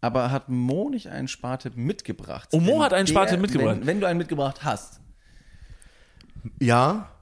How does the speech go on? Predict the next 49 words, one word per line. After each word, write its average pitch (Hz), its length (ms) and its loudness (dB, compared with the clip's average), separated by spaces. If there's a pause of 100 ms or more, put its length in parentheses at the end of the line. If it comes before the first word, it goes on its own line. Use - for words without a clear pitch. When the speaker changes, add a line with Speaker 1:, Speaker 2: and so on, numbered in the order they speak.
(200)
Speaker 1:
Okay. 113 140 -4
Speaker 3:
Ich 98 80 0
weiß 175 240 4
nicht, 180 180 -4
wie 156 100 2
eure 135 160 2
Spartipps 135 420 0
sonst 113 280 0
aussehen, 98 400 0
ehrlich 90 240 -2
gesagt. 92 200 -2
Speaker 2:
Ja, 92 60 2
das 107 160 0
ist 139 80 0
Speaker 1:
Ziemlich 135 200 2
Speaker 2:
sehr 120 120 2
gut. 104 100 2
Speaker 1:
abstrus. 107 380 -2
Speaker 2:
Das 101 100 2
Speaker 3:
Ja? 107 120 6
Speaker 2:
ist 139 60 4
sehr 151 100 0
gut. 98 180 -2
Speaker 1:
Ja, 87 240 -4
ist 87 120 -12
schon 95 220 -12
strange. - 300 -6
Speaker 3:
Okay. 107 140 2
Speaker 1:
Wir 107 60 2
haben 101 100 0
letztens 107 320 -4
über 101 100 -4
Speaker 3:
Definitiv 151 480 0
Speaker 1:
ja. 110 100 -2
Speaker 3:
Gutscheine 170 460 2
einlösen 170 540 2
und 151 100 2
nicht 147 200 -2
zu 147 80 0
Hause 139 180 0
vergammeln 131 420 2
lassen, 165 320 0
die 135 100 -2
Speaker 2:
Sehr 113 100 2
Speaker 3:
man, 139 100 2
Speaker 2:
gut. 180 220 -2 (300)
Speaker 1:
Klassiker. 101 420 0
Speaker 3:
äh, 165 40 -2 (140)
weil 110 300 2